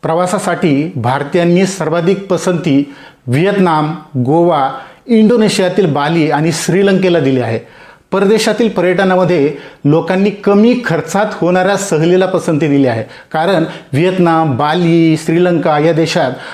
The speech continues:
भारतीय चलनाची किंमत अधिक आहे. उदाहरणच द्यायचं झालं तर व्हिएतनाममध्ये आपल्या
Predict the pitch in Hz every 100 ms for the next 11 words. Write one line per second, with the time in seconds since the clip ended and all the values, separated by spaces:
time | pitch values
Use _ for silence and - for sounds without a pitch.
0 | - 123 147 - 214 196 180 170 170 180
1 | 190 165 165 196 - - 156 156 131 123
2 | 123 139 175 196 220 226 196 165 165 160
3 | 180 135 165 185 135 135 - - - 175
4 | 117 165 196 190 160 147 123 113 - -
5 | - 139 - 175